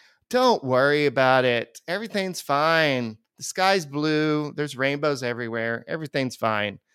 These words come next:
Well, that's actually not Dana Brown this time. This is actually from Dusty Baker.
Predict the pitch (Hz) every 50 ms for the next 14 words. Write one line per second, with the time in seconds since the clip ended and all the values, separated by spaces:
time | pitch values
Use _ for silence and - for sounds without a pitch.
0 | _ _ _ _ _ _ 151 156 170 196 196 196 196 185 180 - 190 180 165 151
1 | 143 131 113 - 135 127 123 120 107 117 120 117 113 113 113 110 107 - - 117
2 | 117 113 113 110 _ _ - - _ _ - 120 117 196 220 233 - - - -
3 | 160 156 147 143 139 135 131 131 120 - - 127 135 135 - - - 147 131 127
4 | 123 123 120 110 - - - 127 120 113 - 120 120 - - 127 110 104 110 110
5 | 110 - 117 113 113 113